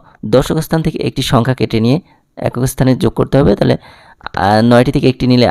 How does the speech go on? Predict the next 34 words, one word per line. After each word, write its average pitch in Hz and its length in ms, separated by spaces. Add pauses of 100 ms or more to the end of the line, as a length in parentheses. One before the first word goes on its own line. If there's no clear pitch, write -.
আটটি 185 280 (400)
এবং 110 120 (100)
এখানে 113 200 (160)
দশ 117 220 (100)
আর 113 120
দুই 120 160
বারো। 113 180 (400)
তো 123 60 (140)
বারো 151 240
থেকে 180 160 (200)
ছয় 123 260
বিয়োগ 123 240
করলে 123 200 (420)
নামবে 107 320 (180)
ছয় 131 280 (420)
এবং 113 120 (260)
আট 165 80 (140)
থেকে 175 240
যদি 127 140 (100)
তুমি 110 140 (200)
আট 113 100 (120)
বিয়োগ 139 200 (100)
করো 127 220 (640)
তাহলে 123 300
কিন্তু 127 180 (400)
শূন্য। 143 260 (880)
এরপর 156 220
দেখো 127 120 (120)
সাত 156 160 (120)
থেকে 175 140 (100)
চার 120 220
বিয়োগ 113 240
করলে 135 200 (480)
তিন, 127 160